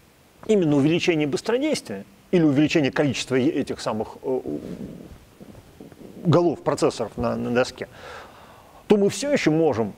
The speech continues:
играть в увеличение количества контекстов. До такого уровня,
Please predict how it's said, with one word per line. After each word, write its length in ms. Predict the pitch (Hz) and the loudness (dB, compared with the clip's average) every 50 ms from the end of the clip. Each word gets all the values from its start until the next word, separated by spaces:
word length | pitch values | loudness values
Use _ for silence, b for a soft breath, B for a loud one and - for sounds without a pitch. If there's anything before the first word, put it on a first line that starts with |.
| - - _ _ _ _ _ _ _ - | -16 -20 _ _ _ _ _ _ _ -2
играть 440 | - 214 - 160 214 247 262 - - - | 0 2 4 4 4 2 2 0 -2 -4
в 380 | - 117 104 131 180 220 233 180 B B B B B B - | -2 0 2 2 2 2 0 -4 B B B B B B 2
увеличение 500 | - 156 156 160 147 - 220 233 214 180 | 4 4 4 4 2 0 0 2 2 2
количества 380 | - 139 139 175 - - - 127 | 2 2 0 0 -2 -2 -4 0
контекстов. 560 | - 143 131 113 - - - - - - - _ _ _ _ _ _ _ _ _ _ _ _ _ _ _ _ _ - | 0 0 0 0 -4 -8 -12 -14 -16 -18 -18 _ _ _ _ _ _ _ _ _ _ _ _ _ _ _ _ _ -2
До 200 | - 131 - 415 | 4 6 6 6
такого 280 | - - - - 196 214 | 4 2 2 2 2 2
уровня, 500 | 269 330 311 262 185 160 139 131 135 | 2 2 2 2 4 4 2 2 2